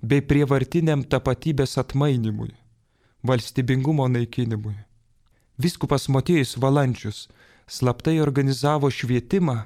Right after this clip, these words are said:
pradėdamas ir toliau palaikydamas knygnešių sąjūdį. Kėlė tautos moralę,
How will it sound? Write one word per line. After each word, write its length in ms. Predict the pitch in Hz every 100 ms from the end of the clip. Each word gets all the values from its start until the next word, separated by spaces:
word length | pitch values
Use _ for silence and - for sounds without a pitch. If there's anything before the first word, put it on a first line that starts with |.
| - - _ _
pradėdamas 800 | - 139 131 139 180 175 160 147
ir 120 | 143 -
toliau 260 | 139 151
palaikydamas 720 | 156 143 139 - 147 139 131 -
knygnešių 580 | 139 127 123 123 175 156
sąjūdį. 560 | - 120 117 110 110 107 _ _ _ _ -
Kėlė 260 | 165 170 151
tautos 460 | 151 143 165 -
moralę, 560 | 139 135 147 180 175